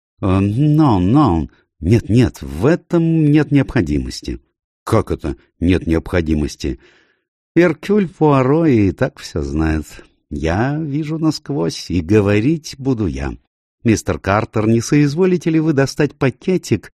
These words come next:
который лежит у вас в нагрудном кармане?» «У меня нет никакого пакетика. Какого черта?»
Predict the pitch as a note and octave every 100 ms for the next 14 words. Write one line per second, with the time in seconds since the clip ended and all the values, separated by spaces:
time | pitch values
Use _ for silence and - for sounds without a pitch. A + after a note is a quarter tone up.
0 | _ _ - C3+ - C#3+ C3+ A#2+ G#2+ E3+
1 | C3+ B2 C3 C3 - B2+ A#2+ A#2+ G2 F#2
2 | E2 F2 - F2+ E2 C2 A#1+ C2 - _
3 | _ _ _ _ _ _ _ _ _ E2+
4 | D#2+ F2 F2+ G#2+ B2 - C#3 C#3 C3 C3+
5 | A#2 C3+ C#3 D2+ - E2 C2 - G#2+ C3
6 | A#2 - D2+ C#2 C#2+